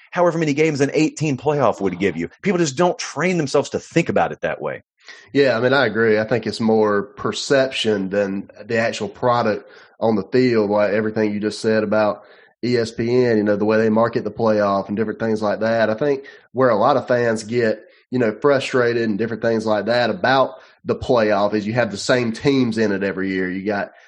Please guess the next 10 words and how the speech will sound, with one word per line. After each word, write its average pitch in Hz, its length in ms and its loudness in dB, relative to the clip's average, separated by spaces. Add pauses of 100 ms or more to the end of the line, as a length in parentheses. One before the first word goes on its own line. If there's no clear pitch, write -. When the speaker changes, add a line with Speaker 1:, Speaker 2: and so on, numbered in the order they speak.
(160)
Speaker 2:
Alabama, 113 720 2
Clemson, 107 600 -2
Ohio 117 420 0
State. 113 440 0 (200)
Those 131 160 0
are 120 100 0
obviously 120 380 0
teams 127 380 2
that 110 120 -2
have 95 160 -4